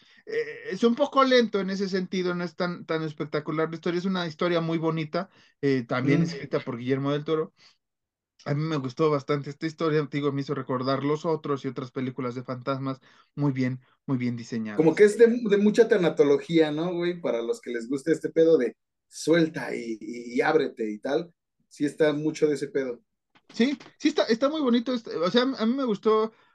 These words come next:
Speaker 1: eh, como dices, es muy de tanatología, me gustó, eh, la historia en sí. La sentí a veces un poco larga, creo que esta es de las que decía que,
Speaker 2: Sí.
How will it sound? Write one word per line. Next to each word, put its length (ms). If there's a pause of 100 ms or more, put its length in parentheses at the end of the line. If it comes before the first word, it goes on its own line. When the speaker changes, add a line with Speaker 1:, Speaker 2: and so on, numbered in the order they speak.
(100)
Speaker 1:
eh, 420
como 160
dices, 220
es 140
muy 260
de 100
tanatología, 560 (220)
me 160
gustó, 500
eh, 160
la 420
historia 600
en 100
sí. 300 (1500)
La 160
sentí 240
a 40
veces 260
un 100
poco 260
larga, 320
creo 160
que 100
esta 140
es 80
de 100
las 200
que 160
decía 320
que, 300
Speaker 2:
Sí. 20